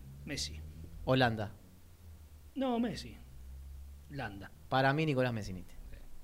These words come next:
Speaker 2: Mañana nos sacaremos la duda, si estamos
Speaker 1: Mañana
Speaker 2: acertados o
Speaker 1: define.
Speaker 2: no.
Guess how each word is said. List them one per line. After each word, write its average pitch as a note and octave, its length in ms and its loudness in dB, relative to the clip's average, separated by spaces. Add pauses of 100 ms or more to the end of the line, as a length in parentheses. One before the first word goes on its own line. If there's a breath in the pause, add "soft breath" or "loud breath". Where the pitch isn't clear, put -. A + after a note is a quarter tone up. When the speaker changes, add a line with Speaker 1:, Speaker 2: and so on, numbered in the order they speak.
(1600 soft breath)
Speaker 2:
Mañana G3+ 920 10
nos C#3 120 -2
sacaremos D3+ 360 8
la F3+ 80 12
duda, D#3+ 260 12 (260)
si - 220 -2
estamos D3+ 260 6
Speaker 1:
Mañana C#3 140 6
Speaker 2:
acertados C#3+ 260 6
o - 40 8
Speaker 1:
define. D#3+ 180 4
Speaker 2:
no. - 60 -16